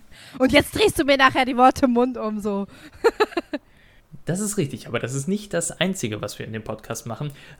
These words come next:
Speaker 2: Äh, der andere Teil ist außerhalb der Aufnahme. Es ist nämlich so, dass jeder Gast ein individuelles Brandzeichen als Andenken bekommt. Ist das für dich in Ordnung?
Speaker 1: Ja, ich bin gespannt. Also von daher freue ich mich ja auch, dass ich dabei sein darf. Ich mag dich ja auch, ne?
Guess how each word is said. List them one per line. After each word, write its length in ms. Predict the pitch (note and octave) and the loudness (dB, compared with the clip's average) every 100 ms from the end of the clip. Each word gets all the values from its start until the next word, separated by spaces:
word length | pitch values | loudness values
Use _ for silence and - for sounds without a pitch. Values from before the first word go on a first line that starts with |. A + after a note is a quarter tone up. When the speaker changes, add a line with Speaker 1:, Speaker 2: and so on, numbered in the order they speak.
| - | -6
Speaker 2:
Äh, 120 | A#2 | -4
der 120 | - | -4
andere 280 | D#3+ F3+ D3+ | -4 -4 -4
Teil 280 | C#3 A#2+ A#2+ | -6 -8 -6
ist 240 | - - | -8 -8
außerhalb 540 | - C#3 - C3 B2 - | -6 -4 -4 -4 -4 -6
der 120 | - | -10
Aufnahme. 640 | A2+ - A#2 A#2 C3+ E3+ - - - | -10 -8 -8 -6 -4 -4 -8 -20 -16
Es 160 | B2 - | -12 -10
ist 200 | - - | -10 -8
nämlich 340 | A#2 G#2+ - | -8 -10 -12
so, 380 | - A2 A#2+ E3+ - - - | -14 -8 -4 -6 -8 -20 -14
dass 240 | - A2 - | -8 -8 -6
jeder 360 | A2+ B2+ D#3 | -4 -2 -2
Gast 460 | C#3 A#2 C#3 - - | -6 -8 -8 -10 -8
ein 200 | A2+ A2 - | -8 -8 -6
individuelles 840 | E3 F3+ F3 C#3 C3+ A2+ A#2 A#2 - | -2 -2 -2 -4 -2 -2 -4 -6 -6
Brandzeichen 920 | A#2+ D3 D3 D#3+ - A#2+ A#2+ - A#2+ | -6 -4 -6 -4 -6 -8 -10 -10 -8
als 260 | A2+ - - - - _ | -8 -8 -12 -20 -20 _
Andenken 640 | B2+ C3 B2+ A#2+ A2 - A2 | 0 2 2 0 -2 -8 -8
bekommt. 420 | A2 - - - - - _ | -8 -10 -18 -18 -20 -20 _
Ist 160 | - - | -10 -6
das 120 | G3+ | -6
für 120 | E3 | -4
dich 160 | D#3 D3+ | -4 -4
in 80 | D3+ | -6
Ordnung? 340 | B2+ - C#3 - - - - | -6 -8 -14 -16 -20 -20 -8
Speaker 1:
Ja, 140 | C#4+ | -2
ich 120 | C4 - | -2 0
bin 160 | D#4+ | 0
gespannt. 800 | D4 - C#4+ F4 F#4 C4 - - - | 0 0 2 2 0 -6 -8 -10 -8
Also 160 | G#3+ A3 | -6 -8
von 220 | - G#3+ | -8 -2
daher 340 | A3 A#3+ B3 A#3 | 2 4 2 2
freue 200 | B3 B3 | 0 0
ich 140 | - | 0
mich 140 | B3 | -4
ja 180 | A#3 G#3 | 0 2
auch, 100 | A#3 | 2
dass 240 | - A#3 - | 0 -4 -4
ich 120 | A#3 | -6
dabei 420 | A#3 G#3+ G#3 A3+ C#4 | 0 0 2 2 2
sein 180 | G#3+ | -2
darf. 180 | G3+ G#3 | 0 -2
Ich 120 | G#3+ | -2
mag 220 | A3+ A3 - | 0 0 -2
dich 140 | C4 | -6
ja 240 | B3+ F3+ B3 | -2 0 2
auch, 240 | D#4 - | 2 0
ne? 280 | G#3 A#3 | -2 0